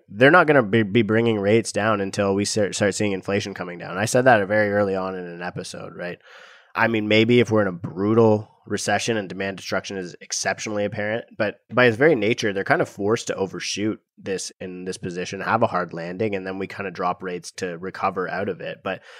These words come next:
to expect that this is gonna be a very quick and painless process is unfortunately a little bit myopic. And so fifty bips from my perspective isn't the story here. You know, the rate hype seems to be <laughs> fading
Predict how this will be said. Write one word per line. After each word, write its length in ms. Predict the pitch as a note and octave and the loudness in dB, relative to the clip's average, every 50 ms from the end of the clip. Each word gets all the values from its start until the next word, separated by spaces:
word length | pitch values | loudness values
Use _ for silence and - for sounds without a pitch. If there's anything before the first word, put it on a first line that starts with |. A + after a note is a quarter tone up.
| - - - - - _ _ - | -20 -20 -20 -20 -20 _ _ 2
to 60 | A2+ | 2
expect 320 | G#2+ - - A#2+ B2 - | 2 4 4 4 4 4
that 100 | - A2 | 2 -2
this 140 | G2+ G2+ F#2+ | -2 -4 -4
is 120 | G#2 G2+ | -4 -2
gonna 140 | F#2+ G2+ G2 | -2 -2 -2
be 80 | F#2+ F#2+ | -2 -2
a 60 | F2+ | -2
very 200 | F#2 F#2 F#2 F2 | -2 -4 -4 -6
quick 640 | - - - - G#2+ F#2+ F2+ - - - - - _ _ | -8 -8 -2 0 0 0 0 -4 -10 -20 -20 -20 _ _
and 160 | - F#2 F2+ F2 | -14 -12 -12 -10
painless 400 | - - G2+ G2 G2 F#2+ F2+ - | -8 -6 -6 -6 -6 -6 -8 -8
process 520 | - - F#2 F#2 F#2 - F2+ F2 F2 - | -6 -4 -4 -4 -4 -4 -6 -8 -8 -8
is 220 | F2+ F2+ F2 E2+ F#2 | -10 -12 -12 -12 -12
unfortunately 680 | F2+ F2 - G2 G#2 G#2 G2+ - - G2 F#2 E2+ F2+ | -12 -10 -6 -4 -2 -2 -2 -4 -6 -8 -10 -8 -8
a 80 | F2+ F2 | -8 -6
little 200 | F2+ F#2 F#2 F2+ | -4 -4 -4 -2
bit 280 | E2 F2+ F#2 - - - - - - - - - _ - | -4 -6 -8 -8 -12 -18 -20 -20 -20 -20 -20 -20 _ -4
myopic. 800 | G2+ F#2+ F#2 F#2 G2 G#2+ A#2 - - A2 - - - - - - _ _ | -2 2 4 6 6 6 4 4 0 -4 -8 -10 -14 -20 -20 -20 _ _
And 180 | C#3+ D3 C#3 - | 4 4 4 6
so 160 | - C#3+ B2+ | 6 6 6
fifty 320 | - - F3 F#3 - A3+ | 6 4 2 2 2 0
bips 240 | C#3 A2+ A#2 B2 - | 2 2 2 2 0
from 140 | - A#2 G#2+ | -2 -2 0
my 100 | G2+ G2 | 0 0
perspective 500 | - G2+ - - G2+ G2 - G2+ F#2+ F2+ | -2 -4 -4 -4 -4 -2 -2 -4 -4 -4
isn't 460 | - G2+ G2+ G2 G#2 G#2 G2+ F#2+ - _ _ | -4 -4 -2 -2 -2 -4 -6 -8 -12 _ _
the 100 | F#2 F#2 | -12 -10
story 520 | - - - A2 G#2 G#2+ A2+ A2+ G#2+ G2 | -8 -6 -4 -2 -2 2 2 2 2 0
here. 280 | D#2+ F2 D#2+ E2+ F2 F2+ | -2 -6 -10 -10 -12 -10
You 80 | F2+ G2 | -8 -8
know, 100 | G2 G2 | -6 -6
the 100 | F#2 G#2 | -4 -2
rate 340 | G2 G#2 G#2+ A2+ A2+ - _ - | 0 0 0 0 0 -4 _ -16
hype 460 | - - - - G2+ F#2+ G#2+ - - C#3 - | -16 -6 -4 -2 -2 -2 -2 -4 -6 -10 -10
seems 300 | - - - G#2 G2 - - | -10 -8 -8 -6 -6 -6 -6
to 60 | G#2+ | -4
be 100 | G#2+ G#2+ | -4 -2
<laughs> 120 | - - | 0 0
fading 520 | B2 - - B2+ A#2 A2+ A2 G#2+ G#2 G2+ | 2 4 4 4 4 4 2 0 -2 -6